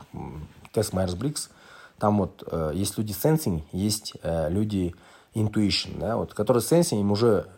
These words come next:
не-, немножко сложнее математику воспринимать как абстрактную науку. Вот. А, и вот с первого класса люди пошли учиться по математике.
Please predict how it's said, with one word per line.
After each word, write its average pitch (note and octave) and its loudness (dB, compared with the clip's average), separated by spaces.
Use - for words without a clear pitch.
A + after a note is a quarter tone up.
не-, G2 -2
немножко G#2 0
сложнее G#2 4
математику E2+ -2
воспринимать E2+ -4
как D#2+ -8
абстрактную E2 -4
науку. E2 -4
Вот. A2 6
А, F#2 4
и C3+ 4
вот E3+ 10
с - -6
первого C3 8
класса A#2 6
люди G2 0
пошли F3 2
учиться F3+ -2
по D#3 0
математике. B2 -2